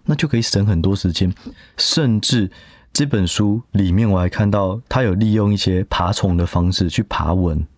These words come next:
哦，然后去帮你分析，哦，透过A I去分析报告。我简单看一下它的资料，应该是透过 Line 跟 Discord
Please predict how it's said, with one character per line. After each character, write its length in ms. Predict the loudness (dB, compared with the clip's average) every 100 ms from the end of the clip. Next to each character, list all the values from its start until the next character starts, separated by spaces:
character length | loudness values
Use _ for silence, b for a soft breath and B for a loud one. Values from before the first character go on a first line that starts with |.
| _
哦， 120 | -2
然 80 | 0
后 120 | 0
去 100 | 0
帮 200 | -2 0
你 140 | 0 -2 B B B
分 260 | 0 0
析， 400 | 0 0 0 -2 -8 _ -4
哦， 140 | -2 -2 -4
透 180 | -2 0
过 160 | 0
A 80 | 0
I 140 | 0
去 80 | 0
分 180 | 0 -2
析 140 | 0
报 180 | -2 -2
告。 240 | -2 -2 -4 B B B B B
我 120 | -2 0
简 160 | 0
单 140 | 0 0
看 240 | 0 0
一 40 |
下 220 | 0 0 -2
它 240 | 0 0
的 240 | 2 0 -2 B B B B
资 260 | 0 2
料， 300 | 2 2 -2 B B B B
应 200 | 0 2
该 140 | 0
是 160 | -2 -2
透 240 | 0 0
过 260 | 0 -2 0
Line 300 | 0 2 2
跟 200 | 0 0
Discord 640 | 0 -2 -2 -2 -2 -2